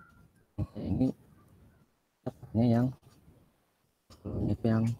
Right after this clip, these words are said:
nested. Ini saya coba jelasin dulu.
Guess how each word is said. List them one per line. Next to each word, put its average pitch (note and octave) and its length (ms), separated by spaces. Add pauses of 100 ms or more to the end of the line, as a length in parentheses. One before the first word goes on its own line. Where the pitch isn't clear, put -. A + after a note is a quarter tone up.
(300)
nested. G2+ 320 (2750)
Ini A2+ 160
saya A2+ 160
coba G#2+ 160
jelasin G2 240
dulu. G2 160